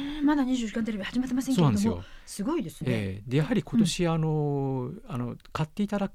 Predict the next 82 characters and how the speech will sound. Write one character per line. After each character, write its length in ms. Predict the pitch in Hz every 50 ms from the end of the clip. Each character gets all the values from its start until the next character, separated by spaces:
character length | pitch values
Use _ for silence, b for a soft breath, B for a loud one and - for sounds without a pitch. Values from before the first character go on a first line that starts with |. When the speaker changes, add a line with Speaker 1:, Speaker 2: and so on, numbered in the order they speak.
| - - - -
Speaker 2:
け 120 | - 185
る 160 | 170 180 170
方 340 | - - 170 - - 175 170
は、 360 | 170 170 175 175 175 147 113 113
や 140 | 131 139
は 80 | - 226
り 120 | 151 98
ネ 100 | 90 113
ッ 40 | 127 -
ト 140 | - 233
か 120 | 226 - 233
ら 80 | 226
が 60 | 147 98
多 140 | 101 113
い 40 | 107
ん 40 | 92
で 80 | 85 85
す 120 | - -
ね。 160 | 127 165 185 -
Speaker 1:
う 40 | 185
ん。 420 | 202 220 226 220 214 214 214 208 202
Speaker 2:
で 80 | - 190
す 100 | 185 180
か 120 | 160 131
ら、 280 | 120 110 107 104 101 - -
や 100 | - 147
は 120 | 147 208 233
り 100 | 170 113
皆 280 | 104 110 110 113 127
さ 160 | 139 - 175
ん、 140 | 131 101 95
あ 40 | 101
の、 280 | 101 120 117 - - - -
イ 100 | 120 117
ン 80 | 117
タ 120 | 113 - 127
ー 40 | 127
ネ 100 | 131 135
ッ 60 | - - -
ト 400 | - 135 135 131 131 127 123 -
シ 120 | - - 160
ョ 40 |
ッ 20 | -
ピ 160 | - - 92
ン 100 | 80 87
グ、 120 | 92 107
Speaker 1:
は 180 | 143 - 151 139
い。 60 | 127 B B B B B B B -
Speaker 2:
え 440 | 131 107 107 107 104 107 107 104 110
ー、 60 | 120 147
ま 60 | 165
あ、 140 | 120 98 - -
も 100 | - 117
と 100 | - 165
も 60 | 180
と 100 | 180 208
慣 100 | 180 175
れ 100 | 190 220
て 100 | 208 -
る 60 | 147 -
方 200 | - 101 - 92
も 80 | 95 -
多 160 | 139 165 175
い 40 | 165
と 120 | - -
思 120 | 143 156 180
う 40 | 185
ん 40 |
で 80 | 175 170
す 120 | 160 151
け 100 | 151 143
ど 80 | 135 143
も、 140 | 156 170 180
Speaker 1:
う 80 | 135
ん、 40 | 101
う 20 | 98
ん。 20 |
Speaker 2:
さ 180 | - - - 208
ら 120 | 220 202
に、 200 | 135 92 87 92 -
Speaker 1:
は 200 | - 139 160 131
い。 60 | 120